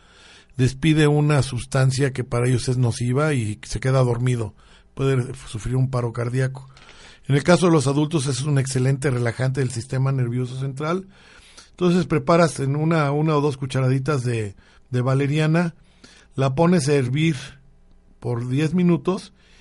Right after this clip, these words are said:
y te tomas una taza por la noche o en el momento del día que te sientas más estresado. El estrés, hace un rato cuando comencé te dije que el estrés de labora-, de, de, de consultorio,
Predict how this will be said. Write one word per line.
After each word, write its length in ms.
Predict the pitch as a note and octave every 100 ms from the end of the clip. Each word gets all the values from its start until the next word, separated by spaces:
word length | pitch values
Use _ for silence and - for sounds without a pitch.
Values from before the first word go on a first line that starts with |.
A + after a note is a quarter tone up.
| - _
y 80 | C3+
te 120 | C3
tomas 360 | C3+ E3 E3 D#3
una 200 | D#3+ D#3+
taza 340 | E3 D#3 D3+
por 140 | C#3+ D3
la 120 | D3+
noche 500 | D#3+ D3 C3 C3+ - - - - _ - _
o 180 | - D3
en 80 | D#3
el 100 | D3+
momento 540 | D3+ D3+ E3+ E3 F3
del 120 | D3+ C#3+
día 200 | D#3 D#3
que 120 | D3+
te 120 | C3
sientas 400 | C3 C#3+ C#3+ C3
más 240 | C#3 C3+
estresado. 760 | C3 C3 C3+ C3 D3+ D3+ C3+ - - - - - - _
El 160 | - C#3
estrés, 800 | D3 - E3+ F3 F3+ F3+ - - _ _ _ _ _ _ _
hace 220 | - C3 D3+
un 120 | D3+
rato 280 | C#3+ C#3+ D3
cuando 280 | C#3+ C#3
comencé 420 | C3+ C#3 C#3 C3 D3
te 160 | C#3+
dije 300 | C3+ C3+ C3+
que 100 | C3
el 120 | A#2 A#2
estrés 520 | A2 - C#3+ C#3+ B2
de 160 | C3
labora-, 480 | A2+ A2 A2 A#2+ B2
de, 360 | C3 A#2+ A2+ A2+
de, 220 | A#2 A2 _
de 360 | C3+ A#2+ A2 A2+
consultorio, 760 | C3+ C3+ D3+ D3 E3 D#3 F#3